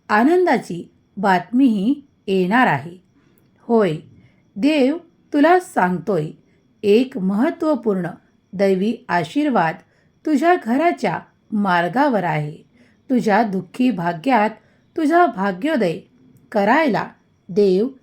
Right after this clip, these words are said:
तुझ्यापर्यंत आला आहे. बाळा, या संदेशाकडे दुर्लक्ष करून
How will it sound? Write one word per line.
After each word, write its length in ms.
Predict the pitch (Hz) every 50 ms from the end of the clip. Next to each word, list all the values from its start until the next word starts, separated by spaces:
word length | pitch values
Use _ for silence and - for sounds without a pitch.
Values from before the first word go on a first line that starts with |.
| _ _ _ _
तुझ्यापर्यंत 800 | 285 285 240 - 349 370 359 349 285 247 233 196 175 165 156 170 170 180 - _ _ _ _ _ _ -
आला 280 | 196 180 180 175 233 269
आहे. 380 | 247 190 151 135 143 151 165 - _ _ _ _ _ _ _ _ _ _ -
बाळा, 420 | 180 175 180 214 240 220 214 247 277 - _ _ _ _ _
या 200 | 196 220 240 302
संदेशाकडे 920 | 302 - - 220 190 185 180 254 311 277 - 330 311 302 - 220 165 - 208 - _ _ _ _ _ _ -
दुर्लक्ष 560 | 190 240 277 294 320 330 330 330 - - 349
करून 420 | 339 339 - 240 226 240 196 180